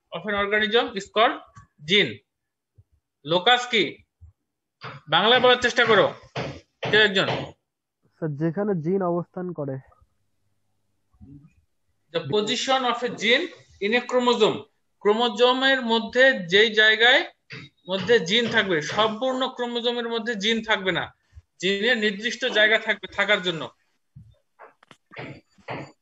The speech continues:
Speaker 1: তোমরা এমনি জিন দেখছো না, গাছের মধ্যে জিন থাকে, তাই না? ছোটবেলা থেকে তো সবাই জানে আসছো যে জিন কি সব জায়গায় থাকে গাছের? হ্যাঁ, বলে যে একটা নির্দিষ্ট জায়গা, একটা মগ ডালের মধ্যে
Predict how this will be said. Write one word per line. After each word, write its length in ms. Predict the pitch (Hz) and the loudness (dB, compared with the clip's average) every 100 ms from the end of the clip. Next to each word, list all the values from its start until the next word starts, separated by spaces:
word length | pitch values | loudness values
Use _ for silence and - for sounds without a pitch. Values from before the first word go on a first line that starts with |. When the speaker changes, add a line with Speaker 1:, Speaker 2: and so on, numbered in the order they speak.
| _ - - - | _ -18 -18 -12
Speaker 1:
তোমরা 220 | 185 220 | -2 2
এমনি 200 | 233 247 | 2 2
জিন 300 | 214 196 233 | -2 -2 0
দেখছো 300 | 240 233 - | 2 0 0
না, 140 | 254 269 | 0 0
গাছের 400 | 208 208 247 233 | 2 0 2 0
মধ্যে 240 | 233 233 | -2 -4
জিন 280 | 190 220 233 | -4 -4 -2
থাকে, 300 | 226 202 185 - _ _ _ _ - - - - - - - _ - - - | -2 0 0 -2 _ _ _ _ -18 -18 -20 -20 -16 -14 -16 _ -20 -12 -2
তাই 120 | 196 | 0
না? 260 | 262 330 - - | 0 -4 -10 -8
ছোটবেলা 300 | 202 220 226 | -6 -2 -2
থেকে 180 | 233 240 | -2 -6
তো 80 | |
সবাই 380 | 240 226 226 226 - - - _ _ _ _ _ - | -6 0 0 0 -6 -20 -20 _ _ _ _ _ 0
জানে 260 | 185 220 | 2 4
আসছো 300 | 220 196 190 160 | 2 2 -4 -4
যে 80 | 151 | -4
জিন 320 | 151 208 220 | -4 -4 -2
কি 100 | 226 | -6
সব 260 | - 220 202 | -4 -2 2
জায়গায় 200 | 226 226 | 4 4
থাকে 180 | 233 220 | 2 2
গাছের? 460 | 214 254 254 170 - _ _ - | 4 6 4 4 -6 _ _ -4
হ্যাঁ, 120 | 165 | -2
বলে 240 | 170 202 214 | 2 2 4
যে 360 | 226 226 214 - - _ - | 4 4 0 -12 -18 _ -16
একটা 200 | 175 208 | -2 0
নির্দিষ্ট 420 | 202 208 220 226 | 2 0 0 -4
জায়গা, 300 | 220 202 185 | 2 4 6
একটা 220 | 180 185 190 | 4 4 0
মগ 300 | 190 202 202 | 0 0 2
ডালের 260 | 202 196 | 4 4
মধ্যে 480 | 185 170 175 180 | 2 -4 -2 -2